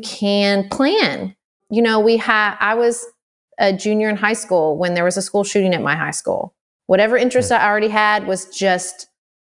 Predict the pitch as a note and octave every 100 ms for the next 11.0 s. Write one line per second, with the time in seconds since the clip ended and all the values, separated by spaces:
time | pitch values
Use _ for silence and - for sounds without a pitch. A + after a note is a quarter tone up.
0 | _ G#3 F3+ D3 D3+ - - G#3+ G#3 G#3+
1 | C#4 C#4 D3+ - - E3+ F3 - - A#3+
2 | F#3+ D#3+ - G3+ - F#3+ G3 - _ _
3 | _ _ G3 F3+ F#3+ G#3 A3+ A3 G3+ G3
4 | F3+ F#3 F#3+ G#3 A3 G3+ F#3 E3+ D#3+ E3+
5 | E3 - _ - G3+ A3 A3+ G#3 G#3 G#3
6 | G3+ D4+ - - - - _ _ - F#3+
7 | G#3+ A3 A3+ A#3 - C#4 C#4+ F#3 D#3 -
8 | D3+ G#2+ - - _ - A3+ - C4+ B3+
9 | A#3+ A#3 A#3 - A3+ G#3+ G#3 G3+ - C#4
10 | C#4 G#3+ E3 E3 - G3+ G3 F#3+ F#3+